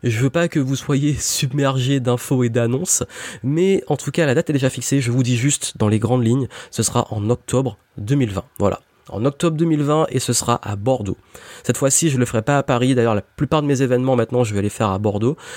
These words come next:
Parce que, voilà, pour faire un petit peu sortir, euh, voilà, de la, <laughs> de,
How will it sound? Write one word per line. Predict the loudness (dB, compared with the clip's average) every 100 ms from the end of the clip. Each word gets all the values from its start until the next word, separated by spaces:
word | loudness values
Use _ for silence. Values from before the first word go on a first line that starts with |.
| -14 -4
Parce | -4 0
que, | 2
voilà, | 2 2 0 0
pour | 0 0
faire | 2 2
un | 2
petit | -2
peu | -2 -2
sortir, | -2 -6 -4 0 2
euh, | 2 0 0
voilà, | -2 -2 -2
de | -4
la, | -6 -4 0 2 2
<laughs> |
de, | 2